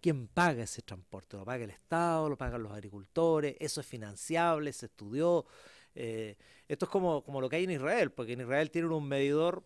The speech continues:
para, para el agua de be-, para la bebida y un medidor para el agua de riego. Y, y, y el agricultor que produce paga por su metro cúbico de agua que le entregan ahí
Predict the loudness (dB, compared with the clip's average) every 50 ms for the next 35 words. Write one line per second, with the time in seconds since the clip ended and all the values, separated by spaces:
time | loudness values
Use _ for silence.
0 | _ -2 0 2 4 4 4 4 4 4 2 0 -2 -4 -6 -4 -2 -2 0 2
1 | 2 0 0 0 0 0 2 2 2 2 2 2 2 2 2 2 2 0 0 -2
2 | -2 -2 -4 -6 -8 _ -10 -6 -4 -2 0 0 2 2 2 2 2 2 2 2
3 | 0 -2 -2 0 0 0 0 0 -2 -2 -4 -2 0 2 2 0 0 0 0 2
4 | 2 2 2 2 2 2 4 4 4 2 2 0 -6 -12 -14 -16 -18 -20 -20 _
5 | -14 -12 -10 -10 -8 -8 -6 -4 -4 -4 -4 -4 -6 -4 -4 -2 -2 -2 -2 -4
6 | -6 -8 -8 -4 -4 -4 -4 -4 -4 -4 -2 -2 0 0 -2 -4 -6 -8 -6 -2
7 | 0 2 2 2 2 0 0 -2 -2 -2 -4 -2 _ 2 4 4 4 0 -4 -6
8 | -8 -8 -8 -8 -8 -10 -8 -8 -8 -8 -8 -8 -4 -2 -2 -2 0 0 -2 -2
9 | -2 -2 -4 -4 -4 -4 -6 -6 -6 -4 -4 -2 -2 -2 -2 -2 -2 -2 -2 -2
10 | -4 -4 -8